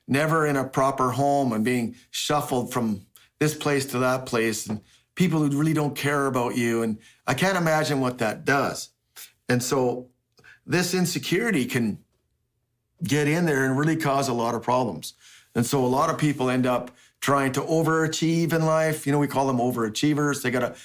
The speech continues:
try and make up for what they think is lacking. Or maybe they get hurt easily. I wrote down some things here. They might live in constant doubt of themselves. You know, they second guess everything they do, second guess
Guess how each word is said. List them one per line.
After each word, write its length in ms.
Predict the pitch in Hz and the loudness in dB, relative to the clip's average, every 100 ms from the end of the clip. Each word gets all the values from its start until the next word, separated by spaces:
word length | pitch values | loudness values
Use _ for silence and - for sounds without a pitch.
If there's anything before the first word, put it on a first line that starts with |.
| - | -6
try 200 | - 143 | 0 2
and 160 | 139 127 | 2 2
make 260 | 139 139 | 0 0
up 280 | 123 139 135 | 2 2 0
for 80 | 123 | -2
what 180 | 123 123 | 0 -2
they 80 | |
think 220 | 117 120 107 | -2 -2 -2
is 100 | 104 | 0
lacking. 500 | 135 139 139 143 127 - - - | 0 2 0 -2 -4 -16 -20 -20
Or 160 | - 160 | 0 2
maybe 320 | 175 190 185 | 4 4 2
they 160 | 165 151 | 2 2
get 180 | 143 123 | 0 2
hurt 220 | 156 170 | 2 2
easily. 460 | 170 156 165 165 | 2 2 2 2
I 40 | 160 | 2
wrote 220 | 156 156 | 0 0
down 200 | 151 147 | 0 0
some 140 | 139 | -2
things 300 | 127 143 143 | 0 2 2
here. 300 | 127 135 131 - - - | 2 0 -2 -8 -20 -2
They 100 | 151 | 2
might 220 | 156 160 | 2 2
live 180 | 156 160 | 2 2
in 140 | 151 | 0
constant 720 | 131 147 151 147 139 127 98 101 | 0 0 0 0 -2 -2 -4 0
doubt 340 | 131 151 - | 2 2 2
of 140 | 160 | 0
themselves. 640 | 147 156 147 151 160 160 160 - - - | 2 0 0 0 2 0 -4 -10 -20 -4
You 80 | 143 | 0
know, 100 | 147 | 2
they 80 | |
second 440 | 139 - 175 175 170 | 0 -2 -2 0 0
guess 280 | 160 170 156 | 2 0 0
everything 420 | 165 202 196 180 | 0 0 0 2
they 120 | 165 | 2
do, 480 | 131 123 123 127 - - - _ | 2 2 2 0 -6 -18 -20 _
second 460 | - 160 156 160 151 | -6 -2 0 0 2
guess 340 | 151 151 - | 2 0 -6